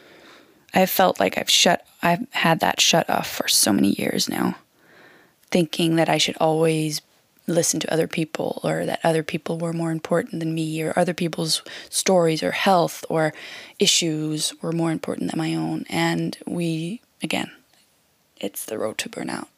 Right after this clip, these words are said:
and we deserve more. I deserve more.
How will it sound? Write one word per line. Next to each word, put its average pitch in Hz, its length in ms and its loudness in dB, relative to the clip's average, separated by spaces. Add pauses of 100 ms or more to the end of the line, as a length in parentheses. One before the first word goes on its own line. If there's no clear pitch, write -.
(380)
and 170 360 -4 (540)
we 180 80 -4
deserve - 400 -2
more. 202 320 -4 (640)
I 185 60 -2
deserve 170 320 -2
more. 175 320 -4